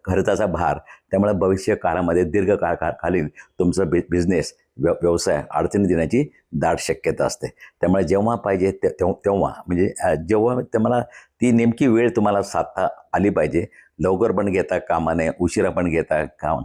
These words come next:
का-, कामा नये. हे सगळी गणित बा-, बांधून अशी बँक तुम्ही निवडली पा-, पाहिजे की जी, जी तुम्हाला बरोबर त्या त्या वेळेला आपल्याला कर्जाचा पुरवठा स्मूथली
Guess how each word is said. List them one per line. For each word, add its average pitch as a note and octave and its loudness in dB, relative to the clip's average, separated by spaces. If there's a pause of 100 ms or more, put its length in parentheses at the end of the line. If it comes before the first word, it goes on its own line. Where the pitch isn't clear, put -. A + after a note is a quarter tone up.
का-, C#2+ -4
कामा E2 -2
नये. D2 -2 (360)
हे G#2 2
सगळी G2+ 0
गणित G2 0
बा-, F#2 0
बांधून F2+ 0 (260)
अशी G2+ 0
बँक F#2 0
तुम्ही G#2 2
निवडली F#2+ 2
पा-, D2+ 0
पाहिजे D#2 0
की - -4
जी, A2 2
जी G2 0
तुम्हाला G2+ 0
बरोबर F#2+ 0
त्या - -4
त्या G#2 0
वेळेला F2 0
आपल्याला E2+ 0
कर्जाचा E2+ 0
पुरवठा E2+ -2
स्मूथली G2 0